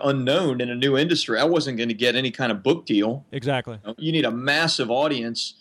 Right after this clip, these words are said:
Speaker 1: to get even a tiny book deal from a publisher, because publishers don't know how to sell books. They only know how to use someone else's platform, an author's platform. And so, you know, I wasn't gonna get that.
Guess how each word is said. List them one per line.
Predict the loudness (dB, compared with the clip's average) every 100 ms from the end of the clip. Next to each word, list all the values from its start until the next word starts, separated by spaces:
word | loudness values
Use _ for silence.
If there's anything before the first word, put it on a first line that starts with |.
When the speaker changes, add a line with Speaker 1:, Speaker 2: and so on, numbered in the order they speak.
| _ _ _ _ -2
Speaker 1:
to | -2
get | 2 2
even | 4 2 2
a | -2
tiny | -2 2 4 4
book | 4 2 0
deal | 0 0 0
from | -2 -2
a | -2
publisher, | 0 2 2 2 0
because | 0 0 -2
publishers | 0 0 2 2 0
don't | 2 0 2
know |
how | 2 2
to |
sell | 2 2 0
books. | 2 0 0 -4 -2
They | 0
only | 2 2
know | 2 2
how | 2 2
to | 2 0 _ -20 -20 -8
use | 0 2 2 2
someone | 2 4
else's | 2 2 0 -2 -4
platform, | 0 0 0 -2 -2 0
an | 2
author's | 2 2 -2
platform. | 0 2 4 2 -2 -4 -8 -18 _ -20 -20 -20 -6
And | 0 2
so, | 2 2 4 2
you |
know, | 2
I | 2
wasn't | 2 0 0
gonna | -2 0
get | 0 0
that. | 0 0 -2